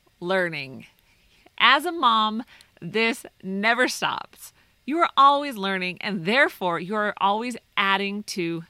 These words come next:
your skill set. You are learning how to teach and communicate with various learning styles. Yes, we are. And this is a great asset for any business.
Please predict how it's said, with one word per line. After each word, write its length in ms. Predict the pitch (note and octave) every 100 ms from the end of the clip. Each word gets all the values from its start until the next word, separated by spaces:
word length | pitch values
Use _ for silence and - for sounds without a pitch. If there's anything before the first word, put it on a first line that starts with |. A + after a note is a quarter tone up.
| _
your 160 | F3+ E3+
skill 260 | - D3+
set. 460 | C#3 F#2+ - - - _ _ _ _ _ _
You 160 | G#3
are 100 | A#3
learning 420 | A#3 A3 A#3 C4+ C#4
how 320 | - A3+ G#3
to 180 | - F3+
teach 400 | - A#3+ D#4 -
and 100 | D4
communicate 760 | - B3+ F3+ D#3+ - E3 D3+ -
with 120 | D#3+
various 640 | D#3+ F#3 F#3 B3+ D#4+ -
learning 340 | C#4 B3+ A3+ B3
styles. 680 | - E3+ D#3+ F#3 F#4+ - -
Yes, 300 | C4+ G3+ -
we 180 | A#3+ C#4+
are. 440 | A3+ D#3+ C#3+ D#3 - - - _ _ -
And 240 | G3+ F#3
this 300 | A#3+ G#4 - -
is 120 | G#3+
a 80 | F3+
great 380 | G#3+ G3 G3 -
asset 520 | E3+ D#3+ - E3+ -
for 200 | - - _ _
any 220 | G#3 G3
business. 560 | F3 D#3 D#3+ G2 -